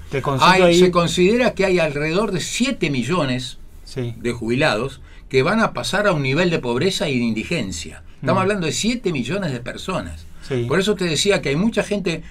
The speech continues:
Speaker 2: porque dentro de esos siete millones de jubilados seguramente hay unos cuantos que lo votaron a, que votaron este poder
Speaker 1: No,
Speaker 2: ejecutivo.
Speaker 1: eso seguro, pero en línea a lo que vos decís, es la eliminación de la movilidad jubilatoria,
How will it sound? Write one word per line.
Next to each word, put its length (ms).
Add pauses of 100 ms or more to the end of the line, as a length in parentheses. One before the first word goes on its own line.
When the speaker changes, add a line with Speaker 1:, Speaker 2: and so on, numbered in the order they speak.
Speaker 2:
porque 220
dentro 300
de 80
esos 160
siete 240
millones 280
de 40
jubilados 380
seguramente 500
hay 60
unos 180
cuantos 300
que 80
lo 80
votaron 520 (220)
a, 280 (420)
que 80
votaron 460
este 160
poder 220
Speaker 1:
No, 140
Speaker 2:
ejecutivo. 300
Speaker 1:
eso 160
seguro, 560 (100)
pero 360 (680)
en 180
línea 220
a 20
lo 100
que 100
vos 140
decís, 360
es 100
la 100
eliminación 580
de 100
la 80
movilidad 340
jubilatoria, 760